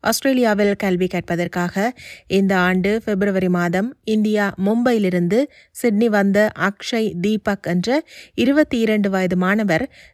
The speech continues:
தன்னுடைய மற்றும் தனது குடும்பத்தினுடைய நிதி தேவைகளை சமாளிக்கும் பொருட்டு food delivery பணியை செய்து வந்துள்ளார். கடந்த ஜூலை இருபத்தி இரண்டாம் திகதி இரவு food delivery பணியில் இருந்தபோது எப்பிங் பகுதியில்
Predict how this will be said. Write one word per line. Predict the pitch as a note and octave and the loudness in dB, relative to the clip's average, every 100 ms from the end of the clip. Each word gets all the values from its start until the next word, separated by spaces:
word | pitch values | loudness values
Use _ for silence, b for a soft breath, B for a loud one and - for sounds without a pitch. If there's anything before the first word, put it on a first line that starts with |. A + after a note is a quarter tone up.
| _ | _
தன்னுடைய | G#3+ G#3+ G#3+ G3+ G#3+ | 0 2 2 2 2
மற்றும் | D#4 D4+ C#4 | 0 0 -4
தனது | B3+ A#3+ A3+ A3 | -4 -2 -2 0
குடும்பத்தினுடைய | A#3+ C4 C#4+ D4 B3+ A#3 G#3+ G#3+ A3+ | 0 2 0 0 -2 -2 0 0 -2
நிதி | F3+ F#3 B3 | -2 0 0
தேவைகளை | C4 A3 G3+ G3+ G3+ G3 | -2 -2 -2 -2 -2 -2
சமாளிக்கும் | G3 F3+ F#3 G#3+ G#3+ F#3+ | -2 -2 0 0 0 -2
பொருட்டு | F3+ F#3+ F#3 E3+ C#4+ B B B | 0 -2 0 -2 -2 B B B
food | _ C4+ D4 C4 | _ 0 0 2
delivery | A3 A3+ A3+ A3 | 0 0 0 -2
பணியை | G#3 G3+ G#3+ F#3+ - | -2 -2 0 0 -2
செய்து | - A3 G3 | -2 0 0
வந்துள்ளார். | D#3+ E3+ F3+ E3 - _ _ _ _ _ _ | 0 0 2 2 0 _ _ _ _ _ _
கடந்த | B3 B3+ A#3+ | 0 2 0
ஜூலை | G#3 B3 B3+ B3 - | 2 2 4 2 0
இருபத்தி | G3+ G3+ G3+ | -2 0 0
இரண்டாம் | F#3 F3+ F3+ F3+ | 0 0 0 -2
திகதி | F#3+ F#3 A#3+ - | -2 0 -2 0
இரவு | G3+ F#3+ F3+ C4+ D#4 b b b | 0 2 2 0 0 b b b
food | - C#4+ A3 | 0 0 2
delivery | A3 G#3 G#3 G3 | 0 2 0 0
பணியில் | G3 F#3 F#3 F3 | 0 0 0 0
இருந்தபோது | E3+ F3 F3 F#3 F3 A3 D#4+ b b - | 0 -2 0 0 2 2 0 b b -2
எப்பிங் | A3+ - D#4 C#4+ | -2 2 -2 0
பகுதியில் | G#3+ G#3+ G3+ E3+ F3 | -2 0 0 0 -2